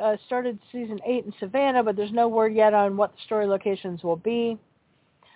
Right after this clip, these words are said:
Dead City is in Manhattan, and Daryl's off to France. Tales saw Ohio, Georgia, Maine, and others we are not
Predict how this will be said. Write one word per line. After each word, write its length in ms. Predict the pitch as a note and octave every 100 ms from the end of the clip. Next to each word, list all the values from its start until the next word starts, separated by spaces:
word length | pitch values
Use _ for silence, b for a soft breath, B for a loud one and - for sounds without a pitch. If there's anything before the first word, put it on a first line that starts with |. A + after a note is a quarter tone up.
| b _ _ -
Dead 220 | A3+ A3+ -
City 240 | C4+ C4+
is 120 | B3 A3+
in 80 |
Manhattan, 720 | G#3+ G#3 F#3 G#3+ G#3 A3 G#3 G#3
and 240 | G3+ G3+
Daryl's 400 | G#3 A3 A3 G#3+
off 240 | G#3+ G3 -
to 80 | F#3+
France. 360 | A3 G3+ F3+ - _ _ _ _ _ -
Tales 360 | C4+ C4 B3+ -
saw 420 | A#3 G#3 G3+ G#3+
Ohio, 440 | A3+ D#4 D4 C#4 B3
Georgia, 400 | G#3 A#3+ A3+ G#3+
Maine, 340 | A3 A3+ A3
and 180 | G#3 G3+
others 460 | G#3 G#3+ G3+ G3 F#3+ -
we 160 | G3+ G3
are 140 | F#3
not 200 | F#3 F#3